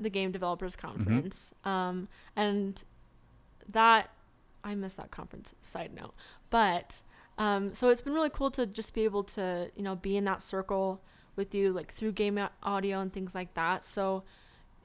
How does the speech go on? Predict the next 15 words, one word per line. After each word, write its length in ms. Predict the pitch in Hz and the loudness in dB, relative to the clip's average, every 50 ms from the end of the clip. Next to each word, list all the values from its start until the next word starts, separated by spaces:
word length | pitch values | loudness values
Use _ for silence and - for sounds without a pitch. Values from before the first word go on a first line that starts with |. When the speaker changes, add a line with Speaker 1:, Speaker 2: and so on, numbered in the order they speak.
| - - - - - - _ - - - | -20 -20 -20 -20 -20 -20 _ -20 -14 -6
Speaker 1:
just 220 | - 262 262 - - | -2 -2 -2 -2 -2
to 80 | 269 233 | -4 -6
start 280 | - - 226 208 208 208 | -2 0 0 2 2 2
off, 260 | 202 202 202 - - | 2 0 -2 -4 -4
like, 240 | 196 180 170 170 - - - - - - - - - - - - | -4 -4 -4 -6 -10 -14 -20 -20 -20 -20 -20 -20 -20 -20 -20 -14
why 440 | - 190 196 208 208 220 226 233 240 | -8 -4 0 2 2 4 2 2 0
did 300 | 233 - 226 196 - 196 | -2 -4 -8 -8 -4 -2
you 180 | 196 190 190 | 0 0 0
specifically 580 | 190 - - 190 - - 180 190 185 - 180 175 | -2 -2 -6 -6 -6 -6 -6 -8 -8 -8 -8 -8
choose 540 | - - - - 160 165 170 185 - - - - | -8 -8 -8 -8 -8 -8 -8 -8 -10 -10 -10 -6
that 320 | - 156 - 85 - - - | -4 -4 -4 -4 -6 -10 -12
career 320 | - - 170 - - - - | -10 -8 -8 -8 -8 -10 -12
field? 240 | - - - 78 - - | -14 -14 -14 -12 -14 -14
Like, 160 | - - - | -16 -12 -8
what, 320 | 196 190 185 180 175 - | -6 -4 -4 -4 -6 -6